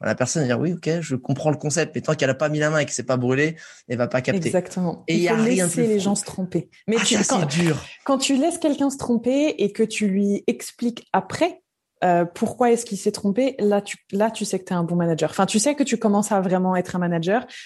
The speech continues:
Speaker 2: plutôt que si tu vérifies et que tu modifies pour pas que l'erreur soit faite. Mais du coup, ça demande du lâcher prise.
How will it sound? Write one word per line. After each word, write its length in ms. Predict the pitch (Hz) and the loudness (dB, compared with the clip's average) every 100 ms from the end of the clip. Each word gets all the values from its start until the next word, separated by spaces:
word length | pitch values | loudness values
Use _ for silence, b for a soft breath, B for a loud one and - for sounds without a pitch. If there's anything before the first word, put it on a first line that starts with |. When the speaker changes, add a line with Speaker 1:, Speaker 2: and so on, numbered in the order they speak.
| B | B
Speaker 2:
plutôt 280 | - 208 262 | -6 -2 0
que 100 | 254 | 0
si 140 | 220 202 | -2 -4
tu 160 | - | -4
vérifies 480 | 180 240 240 233 247 | 0 2 2 0 0
et 80 | 247 | 0
que 40 | |
tu 140 | - 196 | 2 2
modifies 520 | 202 220 214 214 214 | 4 2 0 -4 -6
pour 180 | 185 - | -6 -2
pas 100 | 190 | -2
que 120 | - | 2
l'erreur 320 | 190 180 180 | 4 4 2
soit 160 | - 165 | -2 -2
faite. 320 | - - - - B B B B - | -4 -6 -14 -18 B B B B 0
Mais 100 | 202 | 0
du 80 | |
coup, 100 | 214 | 2
ça 140 | 269 240 | 2 2
demande 160 | 208 | 2
du 140 | 208 196 | 2 2
lâcher 260 | 190 - | 0 0
prise. 460 | 180 - 285 269 | -4 0 2 2